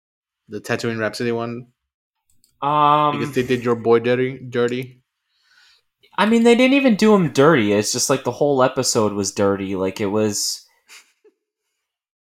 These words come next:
Speaker 2: you know, I suspended my disbelief. I said, "It's an anime. It's, you know,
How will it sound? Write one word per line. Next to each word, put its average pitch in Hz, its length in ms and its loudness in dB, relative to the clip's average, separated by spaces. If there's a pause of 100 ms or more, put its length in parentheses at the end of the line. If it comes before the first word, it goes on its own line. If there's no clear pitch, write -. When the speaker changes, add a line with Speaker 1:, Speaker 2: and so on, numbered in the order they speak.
(600)
Speaker 2:
you 156 120 -6
know, 165 320 2
I 170 140 4
suspended 180 600 -2
my 175 120 2
disbelief. 135 680 -2
I 117 80 2
said, 117 300 0
"It's 117 220 -2
an 120 100 -4
anime. 120 300 2
It's, 120 680 0
you 117 160 -2
know, 104 420 0